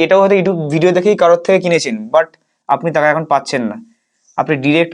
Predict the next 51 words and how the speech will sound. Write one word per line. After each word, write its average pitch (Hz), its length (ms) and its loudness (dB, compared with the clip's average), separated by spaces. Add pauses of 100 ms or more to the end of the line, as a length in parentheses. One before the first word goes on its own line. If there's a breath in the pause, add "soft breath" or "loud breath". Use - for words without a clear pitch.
কারোর 147 220 2
থেকে, 165 140 -2 (120)
কারোর 147 220 0
ব্যাকগ্রাউন্ড 143 360 0
না 139 100 0
জেনে 156 220 0
প্লিজ 160 220 -2
কেনা 147 240 0
বন্ধ 135 160 0 (100)
করুন। 135 160 0 (140)
YouTube 156 360 2
is 160 120 -2
not 143 160 0
the 156 120 0
platform 160 320 0 (100)
এখান 147 140 -4 (100)
থেকে 160 140 4 (120)
স্টক 156 220 2 (100)
জানার 143 300 0
জন্য। 120 160 -2 (880 soft breath)
প্রফেশনাল 240 600 4
কারো 196 200 4
কাছে 151 220 -2
যান, 110 120 -2 (100)
ফিনান্সিয়াল 190 400 -2
অ্যাডভাইজার 180 560 0
নিন, 214 120 -4 (120)
তার 170 120 2 (120)
আলাদা 151 260 2
ব্যাপার, - 200 -8 (100)
আমি 160 180 -10
আমার 165 160 -2
কাছে 170 180 -4
আসতে 156 220 -12
বলছি 131 240 -4
না। 101 60 -20 (460 soft breath)
But 170 180 2
যেটা 170 160 2 (140)
তালিকা, 202 360 2 (140)
যেটা 185 140 2 (100)
ঠিকঠাক 208 380 -4
সেটাই 175 280 2
বলছি, 135 160 -4
নাহলে 160 220 0
মুকেশ 175 280 -2
আম্বানি, 185 320 0 (160)
গৌতম 151 320 2
আদানিও 185 360 0
YouTube 180 280 -4
দেখেই 196 240 2
করতো। - 200 -2